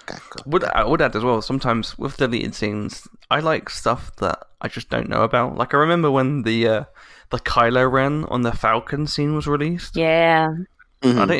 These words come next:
Speaker 2: even, I didn't even think of that. And it was like, cool.
Speaker 1: Yeah, I think that's, that's sort of the fun thing. I, like, I wanna be surprised as well, uh, with those. Um, it'd be really boring if we could guess all the <laughs> deleted scenes.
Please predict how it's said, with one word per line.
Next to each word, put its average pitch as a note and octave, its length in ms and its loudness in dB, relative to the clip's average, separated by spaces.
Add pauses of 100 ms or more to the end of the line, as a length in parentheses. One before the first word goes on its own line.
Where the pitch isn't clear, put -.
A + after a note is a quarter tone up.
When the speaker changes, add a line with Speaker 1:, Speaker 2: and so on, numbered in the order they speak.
(100)
Speaker 2:
even, F#2+ 220 -2
I A#2 80 0
didn't A2+ 120 0
even A2+ 260 -2
think C3+ 240 0
of A#2+ 80 -6
that. G2 200 0 (200)
And A#2 100 0
it - 40 0
was - 100 0
like, - 140 0 (200)
cool. - 280 4 (1300)
Speaker 1:
Yeah, G2+ 360 0 (140)
I D3+ 100 4
think G#3 140 2
that's, - 280 0
that's E3 260 0
sort G3 100 4
of E3+ 60 0
the C#3+ 100 2
fun A2 200 -2
thing. F#2+ 200 -2
I, F#2+ 100 -2
like, - 260 -4
I A#2+ 60 2
wanna B2+ 180 -2
be G#2+ 320 -4 (540)
surprised - 520 -2
as E2+ 140 -6
well, E2+ 340 -2 (100)
uh, F2 300 -6
with - 220 -14
those. D#2 340 -8 (520)
Um, E2+ 380 -4 (880)
it'd G2 160 -2
be G#2+ 120 0
really G2+ 200 2
boring F2+ 320 -2
if E2 140 -8
we G2 60 -4
could - 200 -8
guess D#2+ 220 -2
all F2 100 -4
the F#2+ 120 -8
<laughs> - 40 -2
deleted D3+ 440 0
scenes. - 560 -8